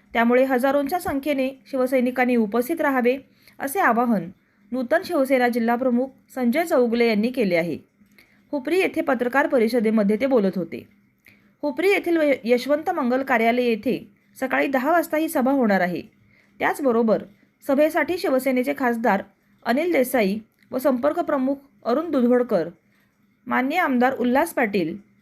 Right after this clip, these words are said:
डॉक्टर सुजित मिंचेकर, सत्यजित पाटील, नूतन शिवसेना जिल्हा प्रमुख वैभव उगळे व अनेक मोठे मान्यवरसुद्धा यावेळी उपस्थित राहणार आहेत, असेही त्यांनी सांगितले.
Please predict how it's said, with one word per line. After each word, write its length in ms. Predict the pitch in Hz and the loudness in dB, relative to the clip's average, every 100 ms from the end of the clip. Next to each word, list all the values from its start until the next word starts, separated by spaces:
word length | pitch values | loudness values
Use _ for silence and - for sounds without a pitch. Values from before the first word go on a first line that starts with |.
| _ _ _ - | _ _ _ -6
डॉक्टर 260 | 240 285 | -4 -4
सुजित 360 | 320 277 311 330 | -2 0 0 0
मिंचेकर, 540 | 269 220 254 233 170 202 - _ _ - | 0 2 0 0 -2 -4 -14 _ _ -4
सत्यजित 400 | 262 - 285 370 - | -4 -2 -4 -4 2
पाटील, 400 | 247 208 170 156 - _ _ _ | 2 2 -4 -6 -14 _ _ _
नूतन 260 | 240 254 311 359 | -6 0 0 0
शिवसेना 440 | 349 277 294 294 | -2 0 0 0
जिल्हा 260 | 311 247 247 | 0 2 2
प्रमुख 300 | 254 240 254 - 214 | 2 0 -2 -6 -4
वैभव 300 | 240 233 311 | 0 2 0
उगळे 520 | 294 247 247 190 185 - _ _ | -2 0 2 2 -2 -12 _ _
व 60 | 269 - | -12 -4
अनेक 240 | 240 339 | -2 -2
मोठे 280 | 349 277 285 | -2 -2 0
मान्यवरसुद्धा 680 | 269 240 226 247 269 262 269 | 0 2 2 2 0 -2 0
यावेळी 300 | 294 226 226 | 2 2 2
उपस्थित 420 | 233 202 208 269 | 0 -2 -6 -4
राहणार 300 | 285 233 196 | -2 0 0
आहेत, 240 | 196 196 185 - - | 2 0 -2 -10 -8
असेही 340 | 226 269 302 | -4 -2 0
त्यांनी 220 | 277 220 254 | 2 2 2
सांगितले. 480 | 269 175 165 139 | 0 -2 -4 -8